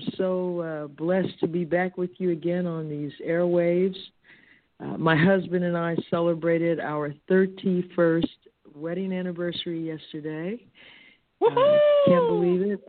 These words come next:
Speaker 1: it. <laughs> August the nineteenth, nineteen eighty-nine. That just seems so distant now. And on that day, though, it seemed we were already in the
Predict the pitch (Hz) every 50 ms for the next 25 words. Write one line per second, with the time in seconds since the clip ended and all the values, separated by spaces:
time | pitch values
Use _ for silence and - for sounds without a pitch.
0 | - - _ _ _ - - - 196 - - - - - 185 170 196 240 190 190
1 | 240 233 196 214 240 233 196 - _ _ _ _ _ _ _ _ _ _ _ -
2 | 170 185 202 208 196 214 202 - - 208 196 190 196 202 202 208 202 202 202 -
3 | - 226 220 220 220 220 190 - - - 175 175 190 196 214 220 226 220 - -
4 | - - 220 208 202 196 190 185 170 - - _ _ - 165 185 202 233 247 254
5 | 214 190 165 151 151 151 156 156 _ _ _ - 151 151 151 160 165 170 170 156
6 | 143 131 127 131 131 135 143 151 _ _ _ _ _ _ _ _ _ _ _ _
7 | _ - 170 170 170 - - 180 170 - - - 180 175 170 170 165 165 - -
8 | - 180 175 175 170 151 143 180 190 185 185 - - 170 143 143 156 160 156 156
9 | 156 156 151 156 147 - - - 156 160 165 165 156 190 202 214 185 160 185 190
10 | 185 185 175 160 160 156 156 151 156 156 151 - - 185 175 165 160 160 165 156
11 | 156 156 139 151 160 160 151 151 151 147 147 151 156 156 160 160 156